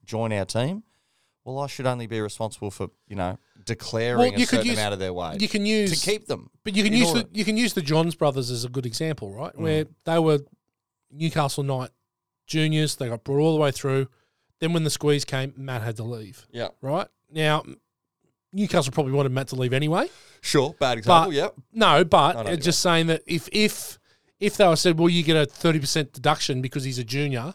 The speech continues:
Speaker 1: Because he's a junior.
Speaker 2: and, and they go, "Oh, we might be able to keep him."
Speaker 1: And see, what this does is that actually levels out the comp. See, this, the, the, the salary cap exemption for cross code,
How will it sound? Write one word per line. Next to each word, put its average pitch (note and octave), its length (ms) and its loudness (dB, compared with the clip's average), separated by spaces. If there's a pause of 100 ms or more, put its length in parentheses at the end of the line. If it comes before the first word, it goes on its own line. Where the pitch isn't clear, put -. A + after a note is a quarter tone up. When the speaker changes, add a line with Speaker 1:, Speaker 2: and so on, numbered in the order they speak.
(120)
Speaker 1:
Because - 240 -14
he's F#2 120 -8
a G#2+ 60 -6
junior. C3 460 -6
Speaker 2:
and, E3 200 0
and E3 180 2
they D#3+ 120 4
go, E3 200 6
"Oh, F3+ 220 0
we F3+ 120 0
might F3 180 -2
be D#3+ 60 -6
able D3 160 -6
to C#3 60 -8
keep F3+ 300 -10
him." A#2+ 240 -12 (140)
Speaker 1:
And C3 140 -4
see, B2+ 180 -6
what B2+ 260 2
this D#3 200 -8
does - 640 -10 (320)
is G2 180 -8
that G#2+ 160 2
actually A2+ 360 -8
levels F#2 360 -10
out A#2+ 240 -4
the A#2 80 -14
comp. - 300 -12 (420)
See, G2+ 240 -4
this, C3 440 -8
the, A2+ 440 -6
the, G2+ 420 -4 (200)
the F#2+ 100 -12
salary B2+ 300 -2
cap - 240 -10
exemption F#2+ 520 -8
for F#2 220 -8
cross - 320 -4
code, G#2+ 460 -4